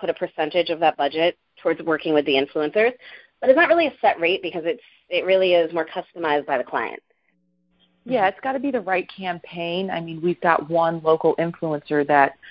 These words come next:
Speaker 2: not only posts about all the events for Boca Bacchanal and the Historical Society, but,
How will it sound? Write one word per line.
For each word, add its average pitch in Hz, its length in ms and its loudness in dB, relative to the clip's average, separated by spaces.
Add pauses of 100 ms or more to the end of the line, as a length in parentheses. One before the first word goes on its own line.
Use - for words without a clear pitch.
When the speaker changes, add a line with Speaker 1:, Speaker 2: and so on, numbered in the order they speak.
(200)
Speaker 2:
not 175 200 4
only 170 300 -2
posts 160 480 -2
about 143 420 2
all 156 240 4
the 139 420 -4 (360)
events 151 480 0
for 151 100 -2
Boca 147 300 0
Bacchanal 156 680 0
and 156 240 0
the 147 80 0
Historical 156 640 2
Society, 147 500 0
but, 143 320 0